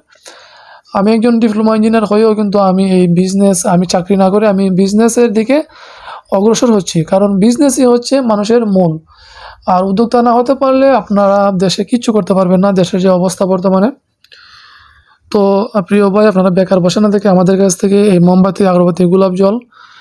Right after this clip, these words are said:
বার্থডে মোমবাতি, বেলুন এবং এগুলো আমাদের কাছ থেকে পাইকারি নিয়ে আপনারা কুরসা মার্কেটে এগুলো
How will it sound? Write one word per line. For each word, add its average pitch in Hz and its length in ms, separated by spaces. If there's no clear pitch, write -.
বার্থডে 185 260
মোমবাতি, 196 600
বেলুন 190 640
এবং 180 280
এগুলো 190 180
আমাদের 190 240
কাছ 196 200
থেকে 208 180
পাইকারি 180 680
নিয়ে 185 280
আপনারা 190 180
কুরসা 214 300
মার্কেটে 208 300
এগুলো 254 200